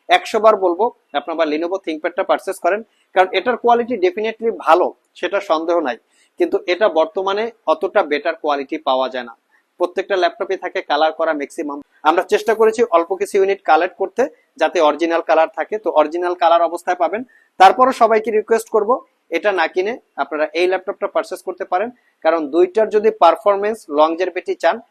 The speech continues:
এই ল্যাপটপটাতে definitely আপনারা তিন চার বছর বেশি ইউজ করতে পারবেন। যাদের বাজেট আরো একটু কম, তারা চাইলে এইচপির ProBook-টা দেখতে পারেন। এটা হচ্ছে Core i five এর সিক্স জেন, এইট জিবি দুইশো ছাপ্পান্ন জিবি, ফোর জিবি শেয়ার গ্রাফিক্স। এটাতেও র্যাম এসএসডি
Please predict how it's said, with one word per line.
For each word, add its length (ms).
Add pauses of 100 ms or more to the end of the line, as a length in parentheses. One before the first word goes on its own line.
(320)
এই 120
ল্যাপটপটাতে 500 (120)
definitely 540
আপনারা 280
তিন 180
চার 160
বছর 260
বেশি 200
ইউজ 220
করতে 240
পারবেন। 220 (480)
যাদের 260
বাজেট 220 (160)
আরো 120 (100)
একটু 160 (100)
কম, 120 (1300)
তারা 240
চাইলে 180 (160)
এইচপির 340
ProBook-টা 460
দেখতে 240
পারেন। 180 (240)
এটা 160
হচ্ছে 200 (480)
Core 200
i 100
five 180
এর 140
সিক্স 220
জেন, 120 (140)
এইট 160
জিবি 240
দুইশো 260
ছাপ্পান্ন 300 (100)
জিবি, 140 (100)
ফোর 180
জিবি 240
শেয়ার 240
গ্রাফিক্স। 320 (400)
এটাতেও 320
র্যাম 220
এসএসডি 320